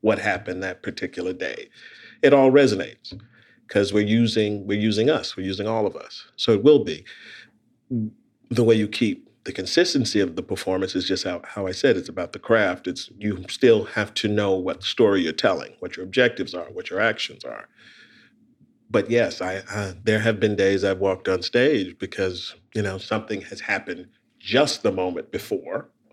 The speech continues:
or, uh, something had happened earlier in the day or even earlier in the week that I had,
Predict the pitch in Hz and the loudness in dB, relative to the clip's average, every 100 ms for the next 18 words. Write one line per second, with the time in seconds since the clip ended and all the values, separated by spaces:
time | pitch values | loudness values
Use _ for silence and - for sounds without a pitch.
0 | _ _ _ - - _ _ _ 104 101 | _ _ _ -20 -20 _ _ _ -2 0
1 | 101 98 95 92 90 - _ _ - - | 2 4 2 0 -6 -12 _ _ -10 -2
2 | 107 95 95 92 - 98 92 - 113 110 | -2 -2 -8 -8 -6 -6 -6 0 2 4
3 | 107 101 101 98 87 98 104 104 87 - | 4 2 0 0 -2 -2 -2 -4 -10 -6
4 | - 113 104 98 - 104 87 95 147 - | 2 4 4 2 -2 -4 -4 0 0 0
5 | - _ _ _ _ - - 92 92 135 | -6 _ _ _ _ -2 0 0 0 0
6 | 139 | 0